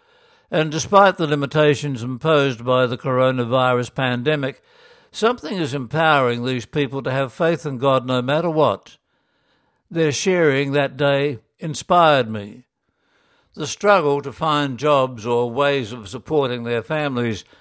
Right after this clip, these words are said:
during the limitations imposed by the coronavirus pandemic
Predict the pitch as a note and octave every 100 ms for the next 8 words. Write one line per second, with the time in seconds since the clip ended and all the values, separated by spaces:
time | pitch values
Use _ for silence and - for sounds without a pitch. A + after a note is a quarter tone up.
0 | _ _ _ - B2 E3+ D#3 C#3 C3+ C3+
1 | B2+ A#2 D3+ C#3 - B2+ G#2 A2+ A2+ E3
2 | D#3 C#3 A2 A2+ A#2+ A#2+ A2+ - C3 B2+
3 | B2 A#2 G2+ C3 B2 A#2 - C3+ B2 A#2
4 | D3 D3 A#2+ -